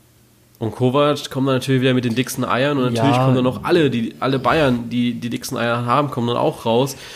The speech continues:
Speaker 1: und sagen dann, „Ja, wir gewinnen das Ding.“ Und so gewinnst du halt eben auch ein Ding.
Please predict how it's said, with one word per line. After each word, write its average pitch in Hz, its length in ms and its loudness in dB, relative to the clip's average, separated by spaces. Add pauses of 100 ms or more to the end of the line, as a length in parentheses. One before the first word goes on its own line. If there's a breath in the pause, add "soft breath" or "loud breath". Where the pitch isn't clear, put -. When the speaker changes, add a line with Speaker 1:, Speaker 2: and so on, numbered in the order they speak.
(160 loud breath)
Speaker 1:
und 117 100 -2
sagen 127 200 4
dann, 127 100 2
„Ja, 131 120 0
wir 135 80 2
gewinnen 160 280 2
das 117 180 0
Ding.“ 107 240 -4 (160 loud breath)
Und 127 100 0
so 156 120 4
gewinnst 196 320 2
du 120 80 2
halt 104 100 0
eben 110 220 -2
auch 107 180 -4
ein 107 80 -4
Ding. 131 240 0